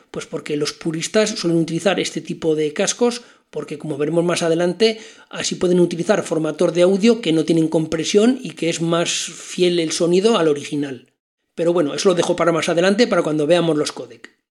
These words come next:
Entonces, como ya digo, si tú los cascos los utilizas principalmente para audio, solo para audio, no va a ir acompasado con ninguna imagen,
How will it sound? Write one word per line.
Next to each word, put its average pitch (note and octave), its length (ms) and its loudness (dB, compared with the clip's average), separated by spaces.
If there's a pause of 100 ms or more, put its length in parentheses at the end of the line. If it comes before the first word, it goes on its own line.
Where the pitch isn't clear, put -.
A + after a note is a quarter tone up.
(520)
Entonces, G#3 440 2
como F#3 200 2
ya E3+ 140 6
digo, D3 240 0
si F3 140 -4
tú A3 160 0
los A3 120 4
cascos A3 300 2
los D#3+ 160 -2
utilizas F3+ 420 0
principalmente F3 760 2
para C#3+ 340 -4
audio, G#3 500 2
solo F3+ 220 2
para D3 220 -4
audio, G3+ 340 4
no F#3 120 4
va E3 60 4
a - 40 4
ir E3+ 60 2
acompasado E3 560 2
con D3 120 0
ninguna D#3 340 2
imagen, A3 500 2